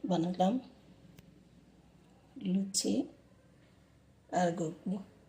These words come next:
আজকে সকালের টিফিন। এই যে আজকে গাছ থেকে দুটো পেঁপে পেরেছি, চারটে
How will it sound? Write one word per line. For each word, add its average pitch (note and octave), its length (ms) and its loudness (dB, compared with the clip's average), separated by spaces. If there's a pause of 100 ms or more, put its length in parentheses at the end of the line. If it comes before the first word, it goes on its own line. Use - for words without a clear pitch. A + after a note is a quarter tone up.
(320)
আজকে - 260 0 (120)
সকালের - 420 -2
টিফিন। - 280 -10 (4000)
এই A3 160 -2
যে A#3 140 -2
আজকে - 220 2 (100)
গাছ F#3+ 160 8 (120)
থেকে C4 200 2 (300)
দুটো F#3+ 260 -2
পেঁপে E3+ 320 -2
পেরেছি, F#3 400 0 (600)
চারটে - 260 0